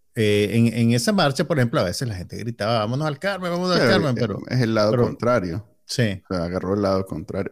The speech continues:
Speaker 2: Pero bueno, ese es el punto. Venían del lado de carretera Masaya,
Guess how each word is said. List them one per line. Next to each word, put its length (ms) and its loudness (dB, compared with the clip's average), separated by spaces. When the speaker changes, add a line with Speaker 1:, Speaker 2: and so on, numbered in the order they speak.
Speaker 2:
Pero 180 4
bueno, 280 4
ese 180 0
es 80 2
el 160 0
punto. 460 -2
Venían 580 2
del 160 0
lado 300 4
de 80 -2
carretera 400 -2
Masaya, 680 -2